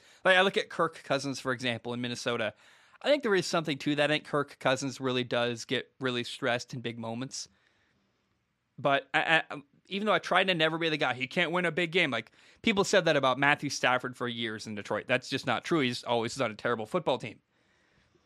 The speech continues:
But when year after year after year, you see Jim Harbaugh losing key games to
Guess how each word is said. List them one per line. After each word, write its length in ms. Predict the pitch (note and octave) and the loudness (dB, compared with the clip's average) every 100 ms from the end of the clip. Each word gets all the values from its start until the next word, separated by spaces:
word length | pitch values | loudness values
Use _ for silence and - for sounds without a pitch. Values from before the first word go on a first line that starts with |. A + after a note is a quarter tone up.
| _ _ _ _ D3+ | _ _ _ _ 0
But 200 | F3 F#3 | 2 2
when 160 | F3+ | 0
year 400 | D3+ D3 G#3 A#3 | 0 -2 0 2
after 220 | G3+ F3 | 0 -2
year 240 | D3 D3+ D3 | -4 0 -2
after 220 | - B2+ | -2 -6
year, 500 | A#2 C3 C3 G2+ B1+ - _ _ - | -2 0 0 -4 -10 -18 _ _ -10
you 140 | D3 | -8
see 160 | C#3+ D3+ | -4 -4
Jim 260 | B2+ C3+ B2 | 0 0 0
Harbaugh 540 | C3 B2 A#2+ A2 A2+ _ _ _ _ _ _ _ _ _ | 0 2 2 0 -4 _ _ _ _ _ _ _ _ _
losing 420 | D#3 F#3 E3 D#3+ | -2 0 0 -2
key 300 | C#3 - D#3+ | -4 0 0
games 480 | C3+ B2+ B2+ A#2+ - | 2 2 0 -4 -10
to 500 | - A#2+ A2 A2 A2 | -8 -6 -4 -6 -10